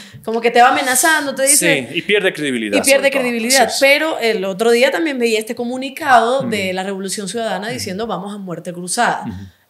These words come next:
Speaker 1: Es verdad lo que dices, hay muchos, eh, analistas que, que afirman que si van a muerte cruzada,
Speaker 2: Ujú.
Speaker 1: el correísmo tiene muchísima posibilidad
Speaker 2: Ujú.
Speaker 1: en el dos mil veinticinco de llevarse todo. Ojo, también con lo que ha pasado a nivel seccional, que el
Speaker 2: Ujú.
Speaker 1: correísmo, digamos, eh, arrasó.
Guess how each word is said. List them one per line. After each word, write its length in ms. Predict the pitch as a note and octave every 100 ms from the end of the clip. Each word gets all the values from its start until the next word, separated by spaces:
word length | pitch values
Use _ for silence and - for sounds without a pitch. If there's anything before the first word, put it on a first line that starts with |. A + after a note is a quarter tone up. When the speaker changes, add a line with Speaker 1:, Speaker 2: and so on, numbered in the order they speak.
| -
Speaker 1:
Es 160 | A3
verdad 180 | A3+ A3
lo 140 | G#3+
que 80 | G#3+
dices, 320 | B3+ E4+ A3+
hay 60 | G#3+
muchos, 520 | G#3+ A3 A3+ A3 -
eh, 180 | A#3 G3
analistas 440 | G3 G3+ G#3 A#3+
que, 340 | C4 G3 F3+ -
que 300 | G3 F3+ F3+
afirman 600 | F#3 F3 A3 A3 A3+ - - -
que 120 | -
si 100 | G3+
van 180 | G#3 G3+
a 40 | A3
muerte 320 | G#3 F3+ G#3+
cruzada, 640 | C4 D4 D4+ G3 A3+ -
Speaker 2:
Ujú. 80 | F3 G#2 - -
Speaker 1:
el 220 | A3+ A3
correísmo 480 | A3+ A3+ A3 A#3 A#3+
tiene 200 | G#3+ G#3
muchísima 480 | G#3+ B3 A#3+ B3
posibilidad 420 | A3+ B3 C4+ B3 G3
Speaker 2:
Ujú. 0 |
Speaker 1:
en 60 | F#3
el 40 |
dos 100 | A3+
mil 120 | A#3
veinticinco 500 | G3 G#3 C#4+ A3 F#3
de 40 | A3
llevarse 240 | F3+ F#3
todo. 320 | F3+ C#4+ G#3+ -
Ojo, 300 | C4 C4 F3+
también 500 | F3 F3 A3 E4 -
con 140 | B3
lo 100 | F#3+
que 60 | F#3+
ha 100 | G3
pasado 300 | G3+ A#3+ D#4
a 60 |
nivel 180 | A#3+ F#3+
seccional, 640 | F#3 F3 F3+ F3 C4 C4+ - - - A#2+
que 60 | A3+
el 80 | F#3
Speaker 2:
Ujú. 100 | A3
Speaker 1:
correísmo, 420 | G#3 G3 C4 D4+
digamos, 520 | A#3 G3 A3 G3 -
eh, 300 | - E3 D#3 -
arrasó. 680 | D3 E3 F3 - C4 C4+